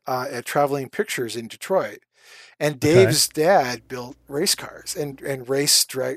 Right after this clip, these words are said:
Speaker 1: race, raced funny cars, race,
Speaker 2: Okay.
Speaker 1: race cars. And then, uh, his car got in an accident, and the dad had to go to the hospital, and Dave had to animate this ant for a Rubbermaid commercial.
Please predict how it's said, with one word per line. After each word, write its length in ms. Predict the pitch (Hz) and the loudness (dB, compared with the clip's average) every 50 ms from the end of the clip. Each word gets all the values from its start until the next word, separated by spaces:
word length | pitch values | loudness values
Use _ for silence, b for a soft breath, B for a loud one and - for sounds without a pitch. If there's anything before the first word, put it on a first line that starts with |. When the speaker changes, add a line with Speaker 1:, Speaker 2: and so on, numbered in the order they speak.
| - - | -8 -6
Speaker 1:
race, 400 | 135 131 131 135 131 131 - - | -4 -4 -4 -4 -6 -10 -6 0
raced 440 | 135 143 147 147 - - - - | 0 2 2 4 4 4 2 2
funny 280 | - - 147 139 139 135 | -2 -4 -6 -4 -6 -8
cars, 460 | - 123 101 - - - - - - B B B B B B B B B B B B _ | -8 -10 -14 -14 -12 -10 -10 -10 -10 B B B B B B B B B B B B _
race, 200 | - 135 139 143 123 - | -2 0 2 2 2 2
Speaker 2:
Okay. 80 | 120 | 2
Speaker 1:
race 160 | 113 135 131 | 2 2 2
cars. 260 | - - 131 120 - - | 0 -2 -4 -4 -4 -4
And 200 | - - 147 143 | 0 2 2 4
then, 240 | 151 147 151 151 147 | 4 4 4 4 4
uh, 200 | 143 131 127 120 _ b b b b b b | 2 0 0 -2 _ b b b b b b
his 120 | b - - | b -2 2
car 260 | - - 185 202 190 | 6 10 10 10 10
got 200 | 165 175 170 151 | 8 6 6 6
in 60 | 151 | 2
an 100 | 156 151 | 2 2
accident, 640 | 147 143 151 - - - 139 131 131 127 123 139 - - | 4 4 4 4 4 2 2 2 2 2 0 -4 -6 -4
and 160 | 147 139 131 | -4 -2 -2
the 60 | 127 | 0
dad 260 | - 143 147 160 165 | 0 2 2 4 4
had 140 | 160 160 147 | 2 2 0
to 60 | 143 | 2
go 60 | 131 135 | 0 0
to 60 | 123 | 0
the 60 | 113 | 2
hospital, 560 | 107 156 180 202 202 - - 131 113 107 117 - b b b b b b b b - | 2 2 4 4 2 2 0 -2 -2 -2 -6 -10 b b b b b b b b -4
and 180 | 151 147 139 120 | -4 -4 0 4
Dave 300 | 151 160 175 180 180 170 | 6 6 8 6 6 6
had 240 | 170 180 156 151 139 | 4 4 4 6 4
to 180 | 139 143 - 147 | 2 0 2 4
animate 500 | 147 156 160 156 147 143 139 139 131 - | 4 6 6 4 2 2 2 2 2 0
this 240 | 131 113 104 - - - | -2 0 0 -2 -2 -2
ant 480 | - 151 165 175 165 139 127 123 113 - | 0 2 4 4 4 2 0 -2 -4 -6
for 240 | - 143 131 123 120 | -2 -2 0 0 -2
a 80 | 117 117 | -2 0
Rubbermaid 720 | 120 139 156 160 160 147 135 135 131 123 120 107 113 - | 2 2 2 2 2 0 0 0 -2 -2 -4 -6 _ -10
commercial. 540 | - - - 110 104 107 - - - - | -10 -10 -10 -12 -14 -12 -12 -12 -12 -14